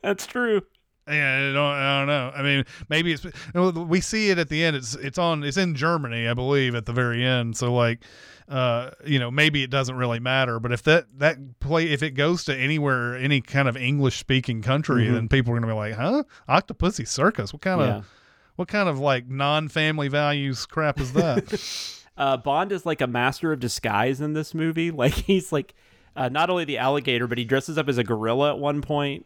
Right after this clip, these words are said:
Speaker 1: uh, to, to avoid
Speaker 2: Mm-hmm.
Speaker 1: something. Uh, he dresses up as a clown, which, that's a really weird scene 'cause not, the, I, I'm sitting there trying to think, like, did he do the makeup himself? <laughs> Like,
Speaker 2: Yeah.
Speaker 1: like,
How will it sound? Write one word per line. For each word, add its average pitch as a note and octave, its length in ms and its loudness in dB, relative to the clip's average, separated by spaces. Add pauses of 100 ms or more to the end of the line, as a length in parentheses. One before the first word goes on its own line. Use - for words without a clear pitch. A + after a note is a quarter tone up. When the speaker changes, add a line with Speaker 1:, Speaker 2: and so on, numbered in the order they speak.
Speaker 1:
uh, A#2 420 0
to, A#2 440 -2
to - 160 -2
avoid D3 280 4
Speaker 2:
Mm-hmm. C#3+ 60 2
Speaker 1:
something. C3+ 320 -2 (280)
Uh, B2+ 260 0 (180)
he D#3+ 120 -6
dresses G#3 320 -2
up C4 100 0
as G#3 140 0
a C#3 60 -2
clown, D3 680 -2
which, C#3+ 320 -4 (380)
that's A3+ 220 4
a D4 80 -2
really D#3+ 360 0
weird D#3 380 -2
scene C#3+ 260 0
'cause D3 140 -4
not, D#3 240 0
the, E3 120 4
I, - 300 -6
I'm G3 140 2
sitting G#4 260 -6
there F#3+ 60 4
trying F#3 220 0
to E3 60 -2
think, G3+ 220 -4
like, F3 160 0
did D3 140 0
he B3 240 -2
do A3+ 200 0
the A3 120 2
makeup F3 640 -2
himself? E3+ 680 0
<laughs> - 0 -
Like, G3 380 0
Speaker 2:
Yeah. F3 480 6
Speaker 1:
like, - 320 2